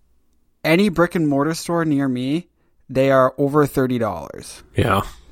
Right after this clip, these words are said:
Speaker 1: For the little jar.
Speaker 2: That's, that's pretty crazy.
Speaker 1: Maybe she got the Tillen Farms ones. I think those are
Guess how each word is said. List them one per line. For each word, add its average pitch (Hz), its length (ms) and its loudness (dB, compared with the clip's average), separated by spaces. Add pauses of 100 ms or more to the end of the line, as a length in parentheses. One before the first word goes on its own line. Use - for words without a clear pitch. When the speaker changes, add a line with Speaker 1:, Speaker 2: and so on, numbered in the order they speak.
Speaker 1:
For 131 220 2
the 123 100 2
little 113 220 4
jar. 95 540 -4 (680)
Speaker 2:
That's, - 540 2 (520)
that's 127 200 2
pretty 113 180 2
crazy. 98 380 -4 (140)
Speaker 1:
Maybe 156 200 2
she - 180 -6
got 190 260 0
the 143 120 2
Tillen 139 460 0
Farms 113 420 -4
ones. 110 260 -6
I 117 120 -2
think 127 240 -4
those 62 200 -4
are 64 180 -4